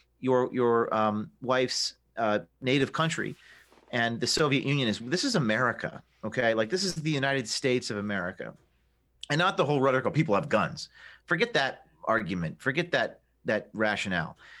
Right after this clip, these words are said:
This is a place where we place a primary value on the First Amendment. The First Amendment comes first for a reason. And, and it's,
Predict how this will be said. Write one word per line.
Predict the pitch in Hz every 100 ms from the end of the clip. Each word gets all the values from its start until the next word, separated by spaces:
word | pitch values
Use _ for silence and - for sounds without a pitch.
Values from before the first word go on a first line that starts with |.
| - - _
This | 185 220
is | 226
a |
place | - 190 175 170
where | 143 131
we | 175
place | 170 - 160 143
a | 131
primary | - 151 160 160 151
value | 113 123 123 127 110 95 - - - - -
on | 127
the | 127
First | - 156 139 -
Amendment. | 113 104 90 62 -
The | -
First | - 190 170
Amendment | 175 156
comes | - 156 139
first | - 135 131
for | - 123
a | -
reason. | 113 139 123 104 - - _ _ _ _ -
And, | 131 135 135 - - -
and | 131 139
it's, | 143